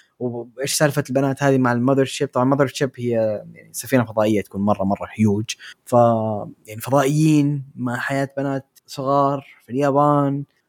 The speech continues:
شكله حيكون أحلام العصر العمل ده، لكن، آه، نشوف. صراحة ستايله، ستايله مميز. أوكي، مبدئيًا ستايل الرسم، آه، مميز، ستايله حلو، أنا شادني، لكن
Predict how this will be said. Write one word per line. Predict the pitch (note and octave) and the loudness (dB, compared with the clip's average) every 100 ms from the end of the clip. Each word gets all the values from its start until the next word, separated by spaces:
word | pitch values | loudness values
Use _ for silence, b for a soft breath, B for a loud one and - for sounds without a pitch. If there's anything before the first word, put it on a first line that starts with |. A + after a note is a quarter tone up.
| - | -14
شكله | - C#3 | -4 -2
حيكون | C3+ D3 | 2 2
أحلام | C#3 C#3+ C#3 | 2 2 2
العصر | B2+ C#3+ C#3+ | 2 0 0
العمل | A#2 C3+ C3+ | -2 0 0
ده، | C3+ D3 D#3+ - | 0 -2 -4 -2
لكن، | C3 C3+ C#3+ C#3 C3+ | -2 0 -2 -2 -2
آه، | C3 C3+ C3+ C#3+ D3 F#3+ | -2 -2 -2 -4 -6 -8
نشوف. | G#2 E3+ C4+ F4+ D4 - | -6 0 2 2 0 0
صراحة | E3+ A#3 | 0 2
ستايله، | - A#3+ E3 - | 2 2 2 0
ستايله | - G#3+ | 2 2
مميز. | C#3+ A#2+ E2 - | 2 -2 -6 -14
أوكي، | - D3+ | -4 0
مبدئيًا | C3+ B2+ D#3 B2+ G2+ | 2 2 4 2 0
ستايل | - D3 | 2 4
الرسم، | B2+ D3 G#3 B3 b b _ B2 | 4 4 4 2 b b _ -4
آه، | A#2+ A#2 | -2 2
مميز، | C#3+ D3+ G#2 F#2+ | 4 4 0 -6
ستايله | - - C#3+ C#3+ | -10 -2 2 2
حلو، | B2 G2 _ - | 0 -4 _ 0
أنا | A#2+ A#2+ A2+ G2+ G#2 A#2 | 2 4 2 -2 -6 0
شادني، | C#3 A2+ G2 F#2+ | 2 2 0 -2
لكن | A#2 C#3+ - D3 | 2 2 2 -4